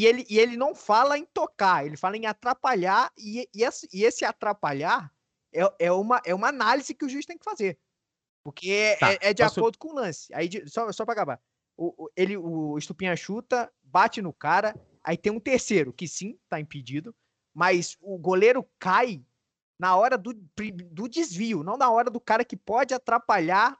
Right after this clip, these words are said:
Speaker 1: o goleiro
Speaker 2: Tá.
Speaker 1: que cai do lado oposto de onde a bola entra. Se a bola tivesse tocado nele,
Speaker 2: Tá.
Speaker 1: beleza, é impedimento, ninguém fala nisso, entendeu? Tá muito, foi muito bem marcado. Mas nesse caso,
Speaker 2: Tá, vamos lá.
Speaker 1: não, não foi.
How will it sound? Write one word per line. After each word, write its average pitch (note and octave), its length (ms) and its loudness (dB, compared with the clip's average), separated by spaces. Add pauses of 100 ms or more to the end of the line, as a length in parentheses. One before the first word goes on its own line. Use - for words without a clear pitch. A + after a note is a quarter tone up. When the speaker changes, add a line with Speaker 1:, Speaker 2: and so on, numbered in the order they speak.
Speaker 1:
o A3 80 -12
goleiro G#3 360 6
Speaker 2:
Tá. - 40 -14
Speaker 1:
que G3 80 -12
cai A#3 220 2
do A3+ 100 -4
lado A#3+ 180 2
oposto B3+ 460 0
de C4 60 -8
onde C4 120 -4
a B3 60 -2
bola C4 240 -2
entra. D3+ 260 -6
Se - 120 -4
a A3+ 60 4
bola D4 180 2
tivesse A3 240 -4
tocado D3+ 340 -4
nele, F3+ 300 0 (120)
Speaker 2:
Tá. A2 140 -12
Speaker 1:
beleza, G3 320 4
é E3 40 -4
impedimento, F#3+ 540 -2
ninguém G#3 220 -8
fala G3 240 0
nisso, E3 320 -10 (300)
entendeu? F3 400 -2
Tá F3 180 -2
muito, G#3+ 360 -8
foi F3+ 140 -6
muito G3 160 -10
bem A3 120 -6
marcado. A3 360 -4 (300)
Mas F#3 100 -4
nesse A3 220 -4
caso, G3+ 440 0 (240)
Speaker 2:
Tá, G2+ 200 -6 (200)
vamos A2+ 340 -16
lá. F3+ 100 -10
Speaker 1:
não, G3+ 80 -10
não G3 100 -10
foi. A2+ 320 -14